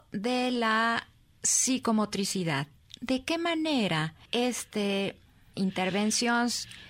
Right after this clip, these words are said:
terapéutica de la psicomotricidad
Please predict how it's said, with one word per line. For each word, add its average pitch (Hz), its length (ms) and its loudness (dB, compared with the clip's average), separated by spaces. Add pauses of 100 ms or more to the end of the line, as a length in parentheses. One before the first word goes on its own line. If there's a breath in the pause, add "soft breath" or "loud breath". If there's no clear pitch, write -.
(220 loud breath)
terapéutica 214 960 2
de 165 200 0
la 180 360 2
psicomotricidad 233 1160 -2